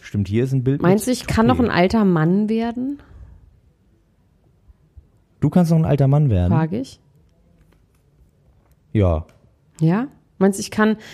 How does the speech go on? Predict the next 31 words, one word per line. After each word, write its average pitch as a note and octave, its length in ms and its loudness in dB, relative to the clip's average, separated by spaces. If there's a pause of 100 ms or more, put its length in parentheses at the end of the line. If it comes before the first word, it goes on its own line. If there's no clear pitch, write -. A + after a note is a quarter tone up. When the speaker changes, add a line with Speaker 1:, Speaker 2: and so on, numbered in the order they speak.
Speaker 2:
ich - 120 -8
würde B3 160 4
irgendwie B3+ 260 2
ungern B3+ 420 4
eine G#3+ 80 0
alte G#3 200 -2
Frau G#3+ 400 2
werden. E3 180 2
Ich - 140 -4
würde G3 140 -2
irgendwie A#3 280 0
gerne G#3+ 220 0
ein G#3 80 -2
alter G3+ 280 -4
Mann F#3+ 460 2
werden. C3+ 400 -6 (1200)
Speaker 1:
Du A#2 80 -4
meinst, A#2 400 0
äh, G#2 140 -4 (100)
ab - 340 -4
irgendeinem, C3 480 0
an - 260 -2
welchem C#3 220 2
Punkt C3+ 240 -2
würdest B2 340 0
du A#2 40 -6
denn A2 340 0 (640)
Speaker 2:
Ich - 80 -20
glaube G#3+ 320 4
mit A3+ 300 2
sechsundfünfzig. G#3 1200 -4